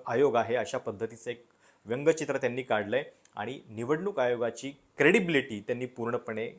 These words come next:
घालवलेली आहे, हे याच्यातून दिसतं आहे. आता दुसरा मुद्दा जो आहे तो एक्झिट पोलच्या संदर्भातला.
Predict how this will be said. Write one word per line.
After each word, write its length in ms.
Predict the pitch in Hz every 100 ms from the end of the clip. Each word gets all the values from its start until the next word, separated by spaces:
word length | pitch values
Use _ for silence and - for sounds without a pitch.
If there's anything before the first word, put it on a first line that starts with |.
| - -
घालवलेली 520 | - 139 160 123 104
आहे, 180 | 98 95 - _ _ _ -
हे 340 | 139 156 - - 107
याच्यातून 440 | 101 104 101 98
दिसतं 260 | 92 - -
आहे. 200 | - _ _ _ _ _ _ _ _ -
आता 260 | 120 147 170 - _ _ _ _ _ _ _ _ -
दुसरा 440 | 98 147 - 240
मुद्दा 340 | 226 131 117 156
जो 140 | 151
आहे 240 | 147 139
तो 280 | 151 165 185 151
एक्झिट 440 | 110 127 151 -
पोलच्या 300 | 120 117 123
संदर्भातला. 580 | - 95 92 82 _